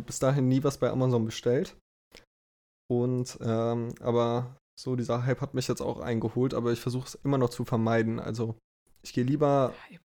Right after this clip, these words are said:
Speaker 1: ne-, äh, nehme ich den Aufwand auf mich und fahre in die Stadt oder so und unterstütze auch den Einzelhandel, als bei diesen großen
Speaker 2: Ja.
Speaker 1: Konzernen online zu bestellen.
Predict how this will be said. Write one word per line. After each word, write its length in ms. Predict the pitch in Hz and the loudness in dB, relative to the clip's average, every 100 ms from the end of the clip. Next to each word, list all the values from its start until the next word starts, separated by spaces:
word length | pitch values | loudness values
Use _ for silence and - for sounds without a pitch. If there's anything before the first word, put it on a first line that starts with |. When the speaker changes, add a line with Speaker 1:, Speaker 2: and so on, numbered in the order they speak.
| - - | -16 -12
Speaker 1:
ne-, 380 | 156 127 127 | -4 0 2
äh, 460 | 123 123 120 120 117 | 4 4 6 4 2
nehme 360 | 117 117 120 127 | 2 0 0 0
ich 80 | |
den 140 | 127 117 | -2 -2
Aufwand 380 | 127 131 120 123 | -2 -2 -2 -2
auf 200 | 143 - | -2 -2
mich 180 | 135 123 | -2 -2
und 240 | 113 - - | -4 -8 -6
fahre 200 | - 120 | -2 0
in 60 | |
die 80 | 113 | 0
Stadt 260 | - 147 - | -2 -2 0
oder 160 | 170 | 0
so 200 | 160 160 | 2 2
und 320 | 170 - 117 - | 0 -2 -6 -4
unterstütze 500 | 127 123 - 120 120 | -6 -4 -6 -6 -4
auch 60 | |
den 160 | - 110 | -4 -2
Einzelhandel, 600 | 123 - 147 143 139 151 - - - - _ _ - | -2 -2 -2 0 -2 -4 -8 -20 -20 -20 _ _ -2
als 180 | 120 117 | 0 2
bei 100 | 123 | 0
diesen 180 | 107 117 | 0 -4
großen 300 | 120 123 127 | -2 -2 -2
Speaker 2:
Ja. 40 | |
Speaker 1:
Konzernen 420 | 120 113 117 110 110 | 0 0 0 -2 -4
online 280 | 117 117 | -4 -6
zu 120 | 113 - | -6 -10
bestellen. 380 | - - 117 | -8 -6 -6